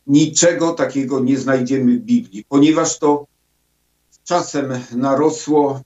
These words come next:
przez tak zwaną tradycję. Długo by o tym mówić, nie ma na to czasu.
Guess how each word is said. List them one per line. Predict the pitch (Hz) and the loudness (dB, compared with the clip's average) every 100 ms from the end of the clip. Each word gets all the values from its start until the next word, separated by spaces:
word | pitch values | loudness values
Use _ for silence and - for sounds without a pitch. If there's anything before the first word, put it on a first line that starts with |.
| _ | _
przez | - 127 | -8 -6
tak | - 123 | -4 -4
zwaną | 110 135 127 127 120 | -2 0 0 -2 -2
tradycję. | 135 127 156 - 143 131 127 | 0 2 0 -2 -4 -4 -4
Długo | 120 147 143 123 | -4 -2 0 0
by | 127 | 0
o | 123 | -2
tym | 123 120 | 0 0
mówić, | 151 143 127 - | 0 -2 -6 0
nie | 120 | 2
ma | 117 | 2
na | 117 110 | 0 -2
to | 117 113 | -2 -2
czasu. | 135 127 127 | 0 0 -4